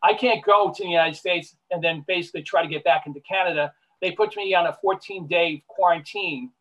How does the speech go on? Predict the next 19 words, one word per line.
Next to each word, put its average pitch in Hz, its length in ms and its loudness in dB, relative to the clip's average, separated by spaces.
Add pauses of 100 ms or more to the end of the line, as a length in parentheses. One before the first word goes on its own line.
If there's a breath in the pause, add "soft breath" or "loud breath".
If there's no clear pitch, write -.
(180)
you 180 100 -10
know, 143 60 -4
self-quarantine, 147 1000 0 (240)
but 175 180 0
you're 202 140 2
expected - 540 -2
to, 156 160 -10 (120)
to 165 60 -14
stay 165 400 -2
in. 143 180 -8 (300)
And 190 160 -2
there 208 180 2
is 214 200 4
such 247 200 4
a 415 60 -2
good - 260 2
civil - 680 2 (580)
attitude 185 600 2
here 139 360 -12